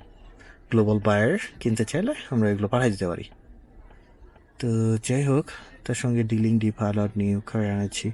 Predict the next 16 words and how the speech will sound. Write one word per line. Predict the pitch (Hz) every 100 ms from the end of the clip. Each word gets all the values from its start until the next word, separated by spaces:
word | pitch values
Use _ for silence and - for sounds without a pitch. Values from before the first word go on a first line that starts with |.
| - - - - - -
ভেহিকলস | - 101 107 107 - 117
হেলথ, | 110 123 - - - - - - - - _ _ -
পারফরম্যান্স, | 113 - 113 123 139 151 127 - - - - - - - - - - _ - - _ _ _ _ _ - - - _ _ - - - - - - - - - - - - -
ভেন্টিলেশন, | 120 107 110 107 113 - 131 131 139 143 143 - - - - - - - - - - _ -
তো |
সব | - 202 -
কিছু | 175 175
এখানে | 156 160 151
দেখুন, | 139 196 330 -
এখানে | 135 - 117 113 107 - 220 -
এখন | 120 110
ইংলিশে | 110 107 107 104
দেখাচ্ছে, | 104 135 127 240
এটা | - -
সমস্যা | - 123 120 -
নাই। | 131